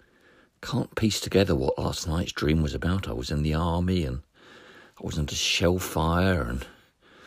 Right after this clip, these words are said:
then I was cross-dressing, and then I was in a wood having to climb trees to stop them from being struck by lightning, and, oh, it was so confused and confusing, and I woke up,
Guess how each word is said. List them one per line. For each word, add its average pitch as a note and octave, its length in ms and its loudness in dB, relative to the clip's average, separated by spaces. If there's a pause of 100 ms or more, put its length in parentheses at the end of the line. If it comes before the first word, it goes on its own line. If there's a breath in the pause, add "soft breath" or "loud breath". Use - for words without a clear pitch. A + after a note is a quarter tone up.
(560 loud breath)
then E2 120 0
I G2 80 0
was G2 220 -2 (100)
cross-dressing, - 1040 2
and - 200 -2 (960 loud breath)
then - 100 0
I G2+ 120 4
was F#2 320 2 (1300 loud breath)
in G2+ 160 4
a G2+ 120 8
wood F2+ 340 8
having G#2 380 2
to F2 320 -2 (960 loud breath)
climb G2 640 8
trees F#2+ 540 4
to F#2+ 100 -2
stop - 300 -2
them F#2+ 120 2
from E2 220 0
being F2 460 4 (680 soft breath)
struck - 480 -4
by - 140 0
lightning, F#2+ 680 2
and, C#2 240 0 (840 soft breath)
oh, A2 220 6
it - 160 -2
was B1+ 160 -6
so - 340 4
confused F#2 720 2
and E2 100 -4
confusing, F2+ 720 0
and D#2 100 -2
I E2 100 -2
woke G#2 360 4
up, - 220 2